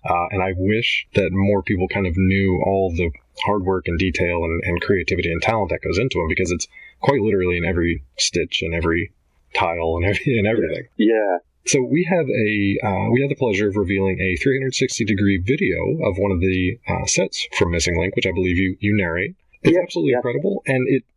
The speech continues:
Speaker 1: it kind of touches on everything we've talked about today. It highlights all those different aspects of the production. So what can you tell us about this set that you remember, if there were any particular challenges that it posed, or what made it a great example for a three hundred sixty degree video like this?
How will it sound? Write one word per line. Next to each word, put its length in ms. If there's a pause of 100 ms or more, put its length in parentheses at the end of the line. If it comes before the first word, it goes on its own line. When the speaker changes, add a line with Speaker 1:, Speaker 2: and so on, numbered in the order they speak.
(100)
Speaker 1:
it 200
kind 140
of 80
touches 320
on 140
everything 280
we've 140
talked 240
about 180
today. 340 (520)
It 240
highlights 560
all 260
those 200
different 300
aspects 600
of 400 (220)
the 60
production. 360
So 220 (300)
what 120
can 80
you 80
tell 140
us 100
about 240
this 240
set 400 (140)
that 100
you 160
remember, 560
if 140
there 100
were 80
any 160
particular 400
challenges 540
that 120
it 140
posed, 380
or 180
what 140
made 160
it 60
a 40
great 220
example 420 (160)
for 240
a 140
three 180
hundred 200
sixty 280
degree 240
video 320
like 160
this? 160